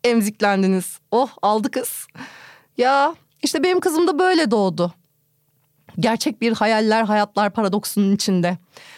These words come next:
Nüfus cüzdanında doğum yeri Amerika Birleşik Devletleri Chicago yazıyor. Kütüğü Sakarya. <laughs> Maç yavaş yavaş dağılıyor bu arada. Stadın ışıkları söndü artık. Leyla'cığım elimi bıraktı. Juniorlar aletlerini topladı.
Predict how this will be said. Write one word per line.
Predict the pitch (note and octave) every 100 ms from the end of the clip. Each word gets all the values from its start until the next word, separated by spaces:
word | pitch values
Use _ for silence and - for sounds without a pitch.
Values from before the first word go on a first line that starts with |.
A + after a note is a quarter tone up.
| -
Nüfus | A3+ C4+ C4
cüzdanında | A#3+ G3+ B3 A#3 A3+ A#3+ E3
doğum | A3+ C4
yeri | A#3 A3 A#3+ -
Amerika | G#3+ A3+ A#3+
Birleşik | G#3 G#3 B3 -
Devletleri | G3 G3 G3 A3+ A#3
Chicago | G#3+ - B3+ G#3
yazıyor. | E3+ E3 E3+ A#3+ E4 _
Kütüğü | - A3 A3+
Sakarya. | A3 G#3+ A#3+ G#3+ G3 G3 - D#4+ - A4 F4 - G4+ -
<laughs> | E4 - D#4 - D#4 _ _ _
Maç | E4 F4+ A#4 A4
yavaş | F#4+ F4 G4+ -
yavaş | F4 E4+ F#4+
dağılıyor | C#4+ D4 D4 D#4+ B3
bu | G#3+ F#3+
arada. | F3 E3 - D#4 -
Stadın | - C4 B3 C4
ışıkları | B3 - A#3+ A#3
söndü | B3 G#3 G#3 G#3
artık. | G3+ E3+ - - _ _ - - -
Leyla'cığım | A#3+ A#3+ A3+ G#3+ G3+ G#3
elimi | G#3+ G#3 G3
bıraktı. | F3+ F3 - - D3 -
Juniorlar | A3+ B3 A#3 G3+ G3 F#3+ F#3+
aletlerini | G3 F#3+ F#3+ - F3+ F3+ F#3
topladı. | F3+ - D#3+ C#3+ C#3